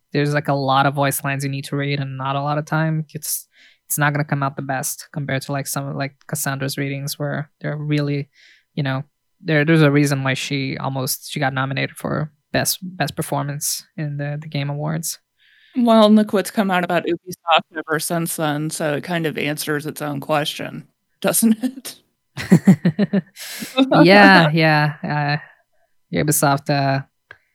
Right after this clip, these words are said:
Speaker 1: the idea of, of a bunch of, um, old, uh, white men who are incredibly, um,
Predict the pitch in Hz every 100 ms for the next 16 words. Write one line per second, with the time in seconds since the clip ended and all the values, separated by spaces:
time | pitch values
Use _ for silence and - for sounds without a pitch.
0 | _ - 143 147 160 175 165 156 147 151
1 | 156 147 147 147 151 151 147 143 139 139
2 | - _ _ _ _ _ _ _ - -
3 | - 147 147 147 143 - _ _ _ 180
4 | 147 139 139 139 - _ - 165 151 143
5 | 143 147 147 156 143 139 139 147 - 147
6 | 143 143 143 139 139 143 _ _ _ _
7 | _ 160 143 139 135 131 135